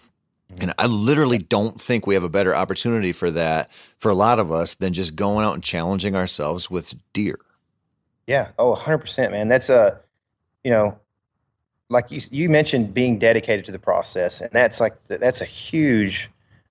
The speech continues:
Speaker 2: uh, point for people to think about here when it comes to this, because, um, I know for us,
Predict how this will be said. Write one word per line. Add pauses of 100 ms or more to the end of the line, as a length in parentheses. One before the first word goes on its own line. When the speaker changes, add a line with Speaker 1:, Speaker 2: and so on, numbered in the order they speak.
(320)
Speaker 2:
uh,
point (200)
for
people
to
think
about
here (120)
when
it
comes
to
this,
because, (640)
um, (460)
I
know
for
us,